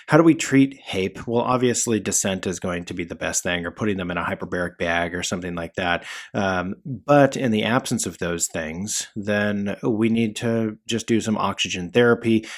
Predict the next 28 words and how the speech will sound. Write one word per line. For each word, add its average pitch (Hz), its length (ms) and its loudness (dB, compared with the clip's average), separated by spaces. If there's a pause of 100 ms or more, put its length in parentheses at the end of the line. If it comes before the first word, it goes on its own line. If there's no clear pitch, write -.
and 113 200 2
we 117 140 2
would 107 160 0
treat 143 220 4
them 101 160 0
really 110 240 4
no 95 180 0
differently 95 540 -4
than 85 420 -4
an 104 180 -2
isolated 92 640 -4
C 87 240 -2
H 85 180 -2
F 104 200 2
or 90 160 0
with, 87 240 -6
like, 85 180 -6
higher 85 300 -4
levels 82 260 -8
of 85 160 -14
peep 127 380 4
and, 82 340 -4
and 82 160 -10
potentially - 380 -10
C - 200 -2
pap 95 320 0
or 92 40 -6
intubation. - 560 -10